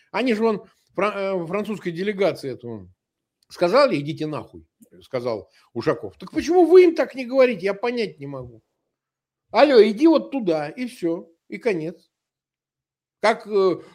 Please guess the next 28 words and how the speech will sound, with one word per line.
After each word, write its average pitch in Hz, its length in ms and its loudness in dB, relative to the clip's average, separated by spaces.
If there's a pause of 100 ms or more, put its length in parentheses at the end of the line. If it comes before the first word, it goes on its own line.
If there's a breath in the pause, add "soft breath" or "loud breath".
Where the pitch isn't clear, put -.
у 175 320 4
Довлатова 170 600 0
в 135 40 -6
его 135 560 -2
произведении 143 580 -4
«Соси 151 280 -8
по 175 140 -10
девятой 143 380 -4
усиленной». 113 520 -12 (180)
Вот 185 180 -12
и 285 60 -10
все. 285 220 -16 (1200)
Кто 277 220 2
сильнее, 262 460 6
тот 254 220 0
и 247 80 2
прав, 226 340 2
это 120 180 -8
называется. 107 680 -8 (460 soft breath)
У 185 140 2
кого 233 300 8
сила, 262 480 4
тот 233 260 4
и 254 40 4
определяет, 190 960 2 (320)
что - 180 -2
будет, 120 480 -6
понимаете? 123 600 -10